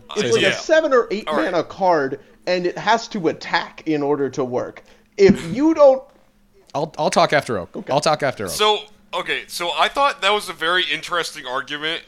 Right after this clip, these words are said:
Speaker 3: that, that had some, like, a lot of ups and downs for me. It was interesting how it started with you comparing it to Burn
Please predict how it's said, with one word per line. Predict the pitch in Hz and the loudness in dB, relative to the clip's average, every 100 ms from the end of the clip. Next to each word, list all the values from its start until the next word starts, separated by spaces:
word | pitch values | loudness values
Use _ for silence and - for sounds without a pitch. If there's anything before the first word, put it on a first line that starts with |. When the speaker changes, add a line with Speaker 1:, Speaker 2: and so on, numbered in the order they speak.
| 104 | -10
Speaker 3:
that, | 127 127 120 | -6 -6 -2
that | 139 147 | 0 0
had | 156 | -2
some, | 165 139 | -8 -6
like, | 135 117 | -6 -6
a | |
lot | 120 131 | -4 -2
of | 123 | -2
ups | 123 - | -6 -10
and | 127 | -6
downs | 113 127 | -4 -4
for | - 156 | -8 -10
me. | 170 185 | -10 -10
It | 185 - - | -16 -20 -16
was | 151 160 | -10 -8
interesting | 202 247 247 240 | -4 -4 -4 -6
how | 202 180 | -6 -4
it | |
started | 147 - 160 165 190 190 156 | -6 -4 -2 -2 -2 -6 -8
with | 143 139 | -12 -12
you | 160 | -14
comparing | - 120 135 147 175 | -14 -16 -8 -6 -6
it | 170 | -8
to | - | -10
Burn | 120 - 123 135 156 180 | -16 -10 -6 -4 -6 -8